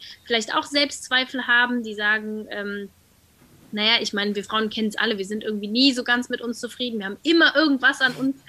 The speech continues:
zu meckern und, äh, diese Frauen möchte ich eben damit erreichen. Ansonsten, ähm,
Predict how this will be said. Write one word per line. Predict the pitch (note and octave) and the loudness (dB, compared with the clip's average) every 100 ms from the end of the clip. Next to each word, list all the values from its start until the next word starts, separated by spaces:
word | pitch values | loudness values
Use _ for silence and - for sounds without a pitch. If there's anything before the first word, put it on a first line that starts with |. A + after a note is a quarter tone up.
| - - | -18 -16
zu | - C#4 | -2 2
meckern | B3+ C#4+ C#4+ C#4 C#4 C#4+ - - - | 4 4 2 2 2 -2 -10 -14 -4
und, | A#3+ A#3+ G#3+ | -2 -2 -2
äh, | C4 B3 A#3 | -4 -4 -2
diese | B3 B3 C4 | -2 0 0
Frauen | B3+ B3+ B3 | 2 4 4
möchte | A#3+ - A#3 | 0 -2 -8
ich | G#3 | -4
eben | A#3+ | -2
damit | A#3 A3+ A#3 | 0 -2 -2
erreichen. | G#3 G#3 A#3 B3+ B3+ B3 - - - | -2 0 0 0 -2 -2 -4 -16 -8
Ansonsten, | - A3+ A3 B3+ C#4+ - B3+ B3 A#3+ | -2 -2 2 4 4 2 0 0 0
ähm, | A#3 A3+ A#3 | 0 0 -2